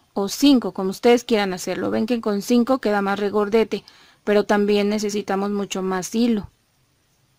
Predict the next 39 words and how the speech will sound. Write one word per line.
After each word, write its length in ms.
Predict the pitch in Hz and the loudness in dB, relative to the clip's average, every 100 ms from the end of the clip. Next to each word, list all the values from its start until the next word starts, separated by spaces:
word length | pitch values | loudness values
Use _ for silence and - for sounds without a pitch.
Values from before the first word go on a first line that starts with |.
| _ _ _ _ _ _ - | _ _ _ _ _ _ -8
Vamos 260 | 208 220 | -2 0
a 40 | 240 | 2
hacer 280 | 233 220 - | 2 0 -2
dos 420 | 196 214 247 294 | 0 4 6 4
piezas 480 | - 254 233 247 247 | 2 4 4 4 0
exactamente 760 | 233 220 202 220 214 214 233 226 | -2 -2 -2 0 0 0 2 0
iguales. 680 | 196 196 196 170 190 - _ _ _ _ | 0 2 2 2 -4 -14 _ _ _ _
Yo 200 | 208 226 | 4 6
en 100 | 262 | 6
este 200 | 262 269 | 4 0
tutorial 400 | 240 220 208 220 | 0 2 2 2
les 160 | 208 196 | 0 -4
enseño 480 | 185 208 202 208 - _ - | -4 -2 -2 -2 -6 _ -10
más 200 | 196 202 | -8 -6
o 60 | |
menos 280 | 208 202 202 | -4 -4 -6
el 140 | 202 185 | -6 -6
número 300 | 190 196 196 | -6 -4 -2
de 140 | 226 | -4
puntos. 720 | - 294 294 262 277 294 302 _ _ _ _ _ _ _ _ - | 0 4 4 4 2 0 -2 _ _ _ _ _ _ _ _ -4
Eh, 440 | 214 202 196 196 196 196 _ _ _ - | -2 0 -4 -6 -10 -14 _ _ _ -8
el 180 | 202 190 | -6 -4
cuadro 420 | - 262 254 233 | 2 4 4 2
lo 80 | 214 | 0
vamos 200 | 208 208 | -2 -4
a 60 | |
hacer 240 | 202 208 - | -4 -4 -2
a 120 | 202 | -4
largo 420 | 196 220 285 247 | 0 2 2 0
que 100 | 220 | -4
ustedes 420 | 208 - 196 190 | -6 -4 -4 -4
quieran 380 | - 220 233 262 - | -4 0 0 0 -4
antes 320 | 208 208 226 | -4 -2 -2
de 80 | 208 | -4
separar 520 | 202 190 196 196 190 - | -6 -8 -4 -2 -4 -4
lo 160 | 208 | -4
de 120 | 190 | -4
los 200 | 190 190 | -4 -2
hombros. 360 | 240 247 202 - | 2 2 0 -8